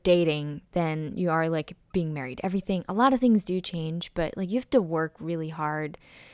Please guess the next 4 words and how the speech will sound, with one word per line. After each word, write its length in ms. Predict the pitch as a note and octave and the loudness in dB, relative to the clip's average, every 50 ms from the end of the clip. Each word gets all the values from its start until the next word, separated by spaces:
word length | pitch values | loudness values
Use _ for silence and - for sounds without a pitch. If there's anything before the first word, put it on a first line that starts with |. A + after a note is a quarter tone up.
| - - - | -20 -14 -6
and 320 | - F3+ F3 F3 E3 - | -4 -2 -2 -2 -4 -6
work 380 | - E3+ F3 E3+ E3+ - - - - | -4 -2 -2 -2 -2 -4 -8 -6 0
at, 540 | - D#3+ D#3 D#3 - - - - - - - _ _ _ - - _ _ - - - - | 2 4 4 4 4 0 -4 -8 -12 -12 -12 _ _ _ -20 -20 _ _ -20 -14 -8 -6
um, 460 | F3 E3 E3 D#3 D3 - F#2+ - | -4 -4 -4 -4 -6 -8 -10 -12